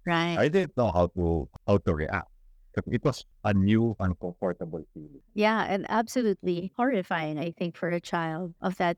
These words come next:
Speaker 1: age
Speaker 2: Yeah.
Speaker 1: to not
Speaker 2: Mm-hmm.
Speaker 1: be able, not feel secure by the very people who are supposed to make them feel secure. No, and,
Speaker 2: Yeah.
Speaker 1: and, and this happens more often than not. And of course, fighting is not a bad thing. F-, I mean, I'm not saying that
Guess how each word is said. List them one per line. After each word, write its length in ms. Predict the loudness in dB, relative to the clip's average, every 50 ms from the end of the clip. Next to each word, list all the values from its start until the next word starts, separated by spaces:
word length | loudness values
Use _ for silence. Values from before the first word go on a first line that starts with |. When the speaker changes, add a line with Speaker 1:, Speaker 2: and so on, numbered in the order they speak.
| -4
Speaker 1:
age 460 | -4 -4 -2 -2 -2 -2 -4 -10 -14 -14 _ -4
Speaker 2:
Yeah. 240 | -2 -2 -2 -4 -6 -12 _ _ _ _ _
Speaker 1:
to 180 | 0 0 2
not 220 | 2 2 0 0 -2
Speaker 2:
Mm-hmm. 140 | -4 -6 -4
Speaker 1:
be 220 | -4 -2 -2 -2
able, 320 | -2 0 0 -2 -2 -2 -2
not 240 | 0 0 0 0 0
feel 240 | -2 -2 -2 -2 -2
secure 460 | -4 -6 -6 -2 0 0 2 2 0
by 160 | 0 0 0
the 80 | 0 0
very 300 | 0 0 2 2 0 -2
people 600 | -2 -6 -6 -4 -2 -2 0 0 0 -2 -4 -6 -2
who 120 | 0 2 2
are 120 | 2 2
supposed 440 | 0 -2 -2 -2 -2 -2 -2 -2 -2
to 80 | -2 -2
make 200 | 0 -2 -4 -2
them 120 | -4 -4 -2
feel 240 | -2 -2 -2 -2 -2
secure. 640 | -4 -6 -6 -4 -2 -2 0 0 -2 -2 -4 -6 -8 -12 _ _ _ _
No, 200 | -6 -4 -4 -4
and, 300 | -4 -2 0 0 0 0
Speaker 2:
Yeah. 140 | 0 -2 -2 -2 -2
Speaker 1:
and, 240 | 0 0 0 -2 -2
and 200 | 0 0 0 2
this 180 | 0 0 0
happens 380 | 0 0 0 0 -2 -2 -2 0
more 180 | 0 0 2
often 280 | 2 0 -2 -2 -2 0
than 160 | 0 0 0
not. 180 | 0 -2 -2 -2 -2
And 120 | -2 -2
of 120 | -2 -2
course, 240 | 0 0 0 0 0
fighting 420 | -2 0 0 0 0 -2 -2 0 0
is 200 | -2 -2 -2 -4
not 200 | -2 -2 -2 -4 -6
a 100 | -8 -8
bad 400 | -4 -2 0 2 2 2 0 -2
thing. 360 | -6 -6 -4 -4 -4 -4 -8 -10
F-, 160 | _ -8 -2
I 100 | -2 -2
mean, 280 | 0 0 -2 -4 -6 -8 -10 _ _ _
I'm 120 | -2 0 2
not 220 | 2 0 0 -2
saying 400 | -2 0 0 0 0 -2 -2 -2
that 180 | -2 -2 -2